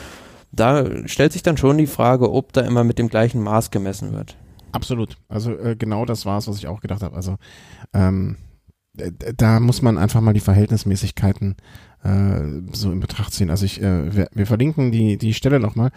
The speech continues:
Speaker 2: weil es einfach auch so, also man weiß auch gar nicht, was den Buhani da manchmal reitet, ne? Also was ist da los mit dem? Der, man muss sich doch auch als, als erwachsener Mann, sag ich mal, der weiß, dass überall, äh, ähm, äh,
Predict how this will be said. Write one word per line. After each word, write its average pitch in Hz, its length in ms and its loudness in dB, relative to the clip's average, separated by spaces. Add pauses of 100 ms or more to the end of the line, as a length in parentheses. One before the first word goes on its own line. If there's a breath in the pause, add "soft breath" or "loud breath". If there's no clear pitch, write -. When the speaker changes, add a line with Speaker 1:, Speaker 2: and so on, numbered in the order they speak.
(240 loud breath)
Speaker 2:
weil 107 80 4
es 110 60 4
einfach 120 200 4
auch 110 100 2
so, 123 240 2 (640 loud breath)
also 117 200 2
man 113 220 2
weiß 139 220 4
auch - 80 -2
gar 120 180 2
nicht, 147 240 0
was 120 180 0
den 117 220 2 (140)
Buhani 127 300 2
da 127 100 4
manchmal 110 320 2 (260)
reitet, - 480 -2
ne? 139 220 0 (440 soft breath)
Also 117 200 4
was 147 80 4
ist - 100 -2
da 135 60 6
los 147 300 0
mit 113 180 2
dem? 98 240 2 (420 loud breath)
Der, - 140 -6
man 123 160 4
muss 175 140 2
sich 196 100 -2
doch 156 120 0
auch 139 140 -6
als, 127 240 -2
als 107 320 -6
erwachsener 147 460 0
Mann, 147 240 0
sag 113 160 2
ich 117 120 -2
mal, 117 220 0 (340 loud breath)
der 107 160 4
weiß, 110 300 2
dass 131 160 0
überall, 120 920 2
äh, 95 40 -2
ähm, 98 220 -2
äh, 92 260 -4